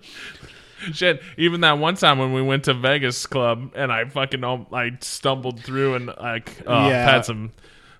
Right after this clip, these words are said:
Speaker 1: had some bad experiences even trying to get to the bathroom and back. Um,
Speaker 2: Well, you didn't even get in the, we weren't even seated in that place yet.
Speaker 1: Well,
Speaker 2: You
Speaker 1: that
Speaker 2: tried
Speaker 1: was
Speaker 2: to
Speaker 1: a
Speaker 2: sit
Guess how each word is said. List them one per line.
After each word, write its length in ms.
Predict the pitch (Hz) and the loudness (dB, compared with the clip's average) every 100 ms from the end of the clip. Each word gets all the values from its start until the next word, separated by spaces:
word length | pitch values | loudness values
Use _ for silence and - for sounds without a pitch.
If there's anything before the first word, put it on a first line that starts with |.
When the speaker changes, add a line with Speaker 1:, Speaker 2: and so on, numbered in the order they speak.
| - | -2
Speaker 1:
had 180 | 131 120 | -2 -2
some 120 | 117 | -4
bad 180 | 120 117 | -4 -4
experiences 540 | - 123 120 117 107 | -8 -10 -10 -10 -10
even 240 | 120 113 110 | -8 -8 -4
trying 200 | 123 117 | -4 -4
to 60 | |
get 100 | 113 | -8
to 60 | 107 | -10
the 80 | 107 | -6
bathroom 380 | 113 123 110 | -4 -4 -8
and 80 | 107 | -10
back. 180 | 107 104 - - - - - | -8 -8 -12 -20 -20 -20 -4
Um, 260 | 139 147 127 | 0 2 4
Speaker 2:
Well, 100 | 147 | 4
you 100 | 196 | 6
didn't 120 | 339 | 6
even 160 | 190 143 | 6 6
get 120 | 165 | 4
in 120 | 156 | 4
the, 80 | 139 | 0
we 340 | 117 175 226 | -2 -4 -2
weren't 180 | 381 254 | 4 4
even 200 | 175 143 | 4 2
seated 480 | - - 247 247 147 | 0 0 2 4 2
in 100 | 131 | 0
that 160 | 160 - | -2 -4
place 280 | 131 120 156 | -4 -2 4
yet. 100 | 160 | 8
Speaker 1:
Well, 300 | 151 139 139 | 10 8 8
Speaker 2:
You 60 | |
Speaker 1:
that 80 | 120 | 6
Speaker 2:
tried 180 | 214 180 | 8 10
Speaker 1:
was 120 | 165 | 8
Speaker 2:
to 40 | |
Speaker 1:
a 20 | |
Speaker 2:
sit 60 | - | 8